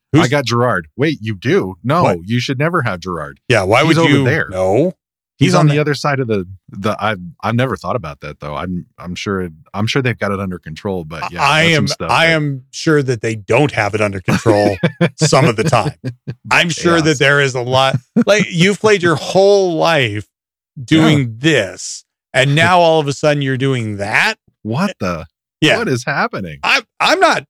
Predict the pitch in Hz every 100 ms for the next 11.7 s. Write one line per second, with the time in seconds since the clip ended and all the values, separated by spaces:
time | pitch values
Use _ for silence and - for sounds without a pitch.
0 | _ 139 151 170 175 170 156 233 233 147
1 | 151 151 147 147 135 123 160 269 - -
2 | - 175 240 214 - 151 175 147 123 127
3 | 214 147 117 107 107 - 147 214 180 123
4 | - - 123 165 - 123 90 90 98 127
5 | 180 139 151 151 147 139 110 113 143 -
6 | - 160 170 135 127 123 117 - 127 107
7 | 101 _ _ _ _ _ _ - 233 196
8 | 127 196 320 _ 135 139 202 147 139 285
9 | 107 117 117 117 92 92 92 90 85 76
10 | - 233 392 392 90 82 _ _ - 120
11 | 120 117 123 143 127 123 110